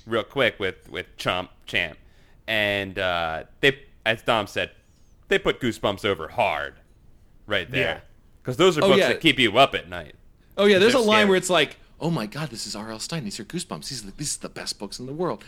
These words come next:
Speaker 3: Like, one little thing of, like, we all know what Goosebumps are. Maybe the way we should look at this film, instead of using, you know, the three-act structure or anything Roger Ebert would say, is let's apply our Goosebumps books filter to this, right?
Speaker 1: Okay, okay, yeah.
Speaker 2: Okay.
Speaker 3: Uh,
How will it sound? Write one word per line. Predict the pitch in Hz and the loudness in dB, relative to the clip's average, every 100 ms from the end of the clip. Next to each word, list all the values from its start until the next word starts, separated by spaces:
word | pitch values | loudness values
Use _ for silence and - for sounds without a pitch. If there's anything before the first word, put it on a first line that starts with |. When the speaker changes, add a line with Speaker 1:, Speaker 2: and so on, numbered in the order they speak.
| - | -12
Speaker 3:
Like, | - 135 - | -2 -2 -2
one | 139 147 147 147 | -2 0 0 -2
little | 139 135 131 | 0 0 -2
thing | - 131 | -4 -6
of, | 113 | -4
like, | 92 - | -6 -8
we | 76 | -8
all | 95 | -4
know | 185 92 | -4 -4
what | 71 | -8
Goosebumps | 73 143 - 85 - | -8 -8 -6 -10 -8
are. | 80 85 98 - - - | -8 -8 -10 -20 -20 -8
Maybe | 247 302 | -4 -2
the | 247 | 0
way | 214 196 | 2 4
we | 175 | 2
should | 156 | 0
look | 156 151 | -2 -2
at | |
this | 123 117 - | -4 -4 -4
film, | 120 107 101 104 - | -2 0 0 -4 -10
instead | - 151 | -4 0
of | 131 | 2
using, | 123 117 113 | 0 0 -2
you | 107 | 0
know, | 104 101 101 98 | 2 2 2 0
the | 95 90 90 | 0 -2 -2
three-act | 160 165 123 | 0 2 2
structure | - 165 135 - 143 117 117 113 | 0 -2 -2 -2 0 2 2 2
or | |
anything | 123 120 117 | 0 0 0
Roger | 117 110 120 | 0 0 -4
Ebert | 113 | -2
would | 107 | -4
say, | 101 110 104 | 0 0 0
is | 104 - - - _ | -2 -6 -20 -20 _
let's | 359 359 | -4 0
apply | 202 - 226 202 | -2 2 2 4
our | 165 131 | 4 0
Goosebumps | 123 - 151 165 165 - 143 135 - 110 | -2 -4 -2 -2 -4 -2 -4 -4 -14 -4
books | 123 120 - - | -2 -2 -8 -14
filter | - - 113 98 - 90 73 - _ _ _ | -16 -6 -6 -4 -10 -12 -12 -16 _ _ _
to | - | -10
this, | 101 87 - | -6 -6 0
right? | 101 107 123 | 4 6 4
Speaker 1:
Okay, | - - - | 0 -6 4
okay, | 147 143 107 82 110 123 | 4 4 0 0 -4 -4
yeah. | 95 87 98 | -2 -2 -2
Speaker 2:
Okay. | 135 117 101 123 | -4 -6 -6 -6
Speaker 3:
Uh, | - 143 139 139 | 0 2 2 0